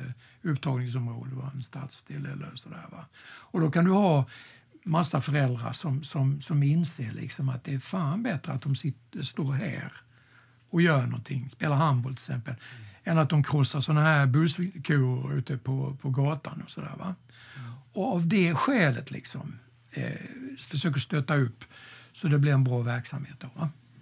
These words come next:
Speaker 1: Eh, så det är lite olika såna svar s-, som, som jag måste säga, va? Och där, och sen, och sen finns det ju det här stödet, va? Du får ju stöd, va? Du får, talar vi Malmö då, va? Så, ja, då har du ju... Är din förening tillräckligt stor?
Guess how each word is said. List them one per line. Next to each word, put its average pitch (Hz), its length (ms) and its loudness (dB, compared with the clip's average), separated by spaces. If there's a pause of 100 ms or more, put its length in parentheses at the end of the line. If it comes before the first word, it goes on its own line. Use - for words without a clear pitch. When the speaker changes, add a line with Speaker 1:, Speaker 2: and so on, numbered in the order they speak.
(800)
Speaker 1:
Eh, 165 280 8
så - 140 0
det 214 80 6
är 233 60 6
lite 233 240 4
olika 214 360 4
såna 170 300 4
svar 147 340 0
s-, - 160 -6 (340)
som, 185 280 -8
som - 160 -4
jag 151 180 0
måste 156 400 0
säga, 147 220 -2
va? 135 140 4
Och 165 120 2
där, 202 140 -2
och 180 100 -2
sen, 262 260 -2
och 233 140 -6
sen 285 160 -2
finns 233 280 2
det - 80 -6
ju 117 60 -2
det 110 60 -6
här 107 80 -8
stödet, - 580 -14
va? 160 80 -8
Du 208 100 -4
får 262 260 -2
ju 135 120 2
stöd, 202 420 -6
va? 151 120 -4
Du 165 80 -6
får, 175 200 -6 (680)
talar 202 200 -2
vi 196 100 0
Malmö 190 460 4
då, 214 160 0
va? 175 140 0
Så, 95 300 -2
ja, 254 220 -4
då 165 120 0
har 185 240 0
du 139 140 4
ju... 135 180 2 (520)
Är 247 160 2
din 165 180 4
förening 208 340 0
tillräckligt 165 400 -2
stor? 156 480 -2